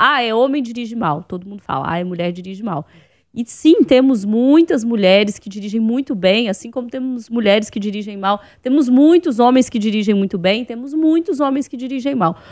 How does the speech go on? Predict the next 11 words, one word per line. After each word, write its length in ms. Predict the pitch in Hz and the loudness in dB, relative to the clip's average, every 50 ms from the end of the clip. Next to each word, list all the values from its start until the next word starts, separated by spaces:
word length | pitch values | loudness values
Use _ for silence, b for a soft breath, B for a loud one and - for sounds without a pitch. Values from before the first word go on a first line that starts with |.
| B B | B B
O 140 | - 311 294 | 2 4 4
grande 540 | 233 196 233 247 277 302 349 392 320 330 | 4 6 4 6 6 6 4 2 2 -2
problema 420 | 285 - 277 254 208 233 233 240 247 | -2 0 0 0 2 2 0 0 0
é 60 | 269 | -2
estigmatizar. 760 | 262 - - 247 233 247 247 254 - - 240 185 139 - - _ _ _ _ _ _ _ _ _ _ _ | -2 -6 -10 -12 -12 -12 -12 -12 -14 -10 -8 -8 -8 -8 -10 _ _ _ _ _ _ _ _ _ _ _
É 140 | - 175 175 | -6 -4 -4
ter 240 | - - 226 214 202 | -2 0 0 0 2
qualquer 480 | - 262 247 240 247 - 285 285 262 | 2 2 2 2 2 0 0 0 0
coisa 360 | - - 254 247 247 240 233 | 0 0 2 2 2 0 -2
e 40 | 247 | -6
falar, 500 | - 311 254 226 208 180 160 165 - _ | -2 0 0 2 2 2 2 0 -4 _